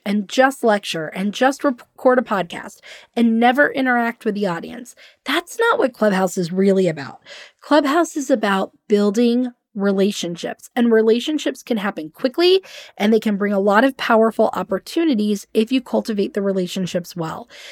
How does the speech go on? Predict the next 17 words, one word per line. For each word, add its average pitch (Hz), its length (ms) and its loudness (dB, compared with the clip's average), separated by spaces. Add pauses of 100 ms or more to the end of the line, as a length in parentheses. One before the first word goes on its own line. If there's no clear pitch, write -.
(120)
So 277 180 0
when 277 180 4
you 302 140 4
remember 294 480 0
the 226 160 2
overall 208 400 0
purpose 247 480 -6
of 294 160 -2
Clubhouse, 170 580 -6 (280)
that - 180 -4
Clubhouse 269 720 -2 (140)
is 269 340 0
to 247 200 -6
nurture 220 680 0
and 196 320 -4
foster 233 560 2 (320)
relationships, 202 1300 -2